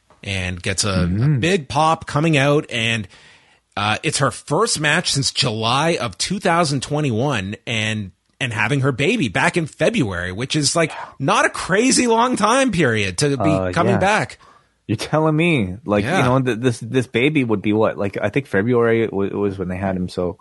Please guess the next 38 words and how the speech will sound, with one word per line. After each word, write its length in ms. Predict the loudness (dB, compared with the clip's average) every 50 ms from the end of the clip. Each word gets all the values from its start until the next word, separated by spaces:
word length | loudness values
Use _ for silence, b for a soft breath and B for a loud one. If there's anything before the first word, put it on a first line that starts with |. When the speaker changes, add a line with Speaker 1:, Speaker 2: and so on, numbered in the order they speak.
| B B B B B B B B B B B _ _ _ _ _ -4
Speaker 2:
um, 400 | 0 2 4 4 2 2 0 -4 -8
seven, 520 | -12 -16 -14 -8 -2 0 0 2 2 0
Speaker 1:
Seven 400 | 0 0 0 0 0 0 0 0
months? 420 | 0 0 0 0 0 -2 -2 -4 -6 _ _ _
Speaker 2:
six, 400 | -16 -8 -4 -2 -2 -2 -4 -2
seven 300 | -2 0 0 0 0 0
months 200 | 0 0 0 0
old. 340 | 0 0 0 0 -2 -6 b b b b b b b b 0
Like, 160 | 0 0 2
to, 300 | 2 2 0 0 0 -4 -10 -16 _ _ -4
to 100 | -2 -2
go 220 | 0 2 0 0 0
through, 320 | 0 0 0 0 0 -2 -4 -6 -8
<laughs> 120 | -4 -4
like, 280 | -2 0 0 -2 -2 -2 -2
I'm 140 | -2 0
trying 200 | 0 0 0 2
to 80 | 2 2
imagine 300 | 2 2 2 2 2 0
me, 260 | 0 0 -2 -2 0
like, 200 | 0 0 0 2 0
even 160 | 0 0 0
going 220 | 2 2 4 4 4
out 120 | 2 2
for 80 | 0 -2
a 80 | -2 -2
jog 480 | -2 0 2 2 4 4 2 2 0
at 140 | -2 -6 -6
six 240 | -8 -10 -10 -10 -8 -6
months, 280 | -4 -4 -4 -4 -6
okay? 220 | -6 -4 -2 0 0
And 120 | 0 0
I'd 100 | -2 -2
be 100 | -4 -4
quite 240 | -2 0 0 0 0
proud 200 | 0 2 2 2
of 60 | 0
myself. 440 | -2 -4 -4 -4 -4 -6 -8 -8